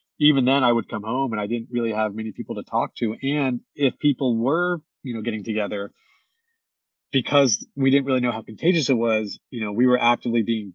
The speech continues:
disinvited to different <laughs> functions. So that was, like, a whole nother level of, of, uh, you know, my daughter wasn't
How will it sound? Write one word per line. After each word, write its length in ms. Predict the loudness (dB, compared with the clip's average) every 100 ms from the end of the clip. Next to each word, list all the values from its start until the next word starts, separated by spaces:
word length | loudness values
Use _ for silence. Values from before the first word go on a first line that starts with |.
| -2
disinvited 600 | 0 0 0 -2 -2 -8
to 60 | -10
different 380 | -6 -6 -6
<laughs> 180 | -8 -2
functions. 560 | -2 0 -4 -6 -10 -14 -8
So 100 | 0
that 140 | 2 4
was, 120 | 2
like, 120 | 2
a 80 | 2
whole 180 | 0 -4
nother 300 | 0 0 2
level 440 | 2 0 -2 -2
of, 300 | -2 -2 -4 -10 _ _ _ _ _ -2
of, 240 | 0 0
uh, 300 | 0 0 -2
you 120 | -6 -6
know, 80 |
my 100 | -6
daughter 480 | 0 2 4 4 2 -2
wasn't 400 | -6 -6 -8